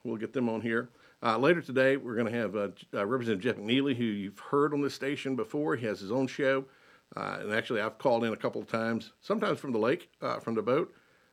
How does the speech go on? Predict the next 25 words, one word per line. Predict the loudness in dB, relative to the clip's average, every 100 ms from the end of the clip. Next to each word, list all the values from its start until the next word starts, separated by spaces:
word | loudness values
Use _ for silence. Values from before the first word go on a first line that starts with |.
| -8
Uh, | -4 -2
but | 0
I | 0
thought | 2 0
he | 2
would | 0
be | 2
a | 0
great | 2 0 0
first | -2 -2 0
guest | 2 2 2
as | -2 -2
we | -4
kinda | -2 -2 -2 -8 _ -4
kick | -4 -2
the |
tires | 0 2 2 0
on |
this | -2 -2
thing | -2 0
and, | 0 -4 -10 _ _
and | 0 2
run | 2
through | 2 0
it. | 0